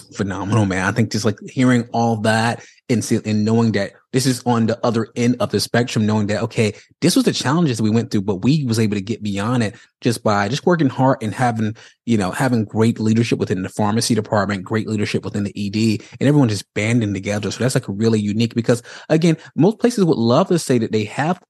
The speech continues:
all of those components, but I, I, I speak to some of the Twitter, you know,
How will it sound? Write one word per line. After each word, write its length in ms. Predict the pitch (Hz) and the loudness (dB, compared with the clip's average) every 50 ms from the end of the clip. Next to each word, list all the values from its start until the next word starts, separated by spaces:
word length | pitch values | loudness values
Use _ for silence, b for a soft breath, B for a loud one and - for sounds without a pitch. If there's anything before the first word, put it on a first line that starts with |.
| _ - | _ 0
all 260 | 120 127 156 185 185 | 2 2 2 2 2
of 120 | 170 139 | 0 0
those 180 | 123 107 101 - | 0 0 0 -2
components, 520 | - 107 107 - 143 180 190 135 - - | -4 -6 -4 -2 0 0 2 0 0 -2
but 240 | - - 107 104 B B B B B _ _ | -2 -2 -4 -4 B B B B B _ _
I, 140 | - 123 - - _ _ _ - | -6 -6 -6 -6 _ _ _ -8
I, 160 | 127 110 - - - | -8 -8 -8 -8 -6
I 120 | 131 113 - | -4 -4 -4
speak 340 | - - - 143 139 - - | -2 0 2 0 2 0 -2
to 280 | - - 123 117 113 113 113 _ _ _ _ _ _ | 0 2 2 2 2 0 -2 _ _ _ _ _ _
some 220 | - - 131 123 | -2 0 0 2
of 40 | 110 | 2
the 60 | 107 | 0
Twitter, 460 | 104 - - 127 120 120 117 117 113 | -2 0 2 4 4 4 4 4 2
you 140 | - 127 127 | 0 0 0
know, 200 | 113 104 101 | 0 0 -2